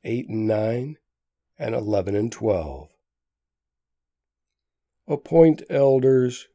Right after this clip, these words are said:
who are blameless, married only once, whose children are believers. For a bishop, as God's steward, must be blameless. He must not be arrogant or quick-tempered or a drunkard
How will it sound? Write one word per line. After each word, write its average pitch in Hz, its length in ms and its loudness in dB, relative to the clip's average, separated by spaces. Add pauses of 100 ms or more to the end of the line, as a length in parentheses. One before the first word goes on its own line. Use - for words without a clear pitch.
who 131 180 0
are 120 140 6
blameless, 92 840 -4 (540)
married 104 400 0
only 113 260 4
once, 113 640 0 (500)
whose 143 240 -8
children 120 500 0
are 113 140 2
believers. 120 840 -4 (760)
For 135 300 4
a 127 60 0
bishop, 120 560 -2 (160)
as 117 240 -4
God's 117 340 0
steward, 135 680 -2 (480)
must 110 320 -6
be 123 100 -2
blameless. 87 840 -4 (520)
He 175 100 -4
must 143 220 0
not 127 180 0
be 135 200 -4
arrogant 123 600 2
or 117 180 -2
quick-tempered 117 800 -2
or 117 200 2
a 107 100 -4
drunkard 104 580 0